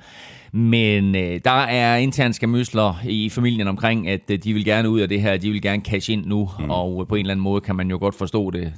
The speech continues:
Speaker 1: Det er sikkert den yngre generation, der godt kunne tænke sig at få et par milliarder mellem hænderne. Så Chicago Bears er på vej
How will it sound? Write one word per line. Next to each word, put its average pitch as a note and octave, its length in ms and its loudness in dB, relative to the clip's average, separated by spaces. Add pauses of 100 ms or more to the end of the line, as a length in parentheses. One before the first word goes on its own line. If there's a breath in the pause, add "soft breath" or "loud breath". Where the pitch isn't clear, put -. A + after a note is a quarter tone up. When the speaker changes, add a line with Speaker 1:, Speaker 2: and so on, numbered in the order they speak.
Speaker 1:
Det G2+ 80 -4
er F#2+ 160 -4
sikkert G2+ 280 -6
den F2+ 120 -4
yngre F#2+ 220 -2
generation, F2+ 460 -6
der E2+ 60 -8
godt F#2 160 -6
kunne G2 100 -6
tænke G2 180 -4
sig F#2+ 80 -6
at E2+ 60 -10
få F#2 100 -4
et F#2 60 -12
par F#2+ 100 -4
milliarder F#2 380 -2
mellem F2+ 180 -4
hænderne. E2+ 340 -4 (380 loud breath)
Så G#2 480 0
Chicago D3 420 2
Bears D#3+ 400 2
er B2+ 100 4
på B2+ 140 0
vej D3 300 2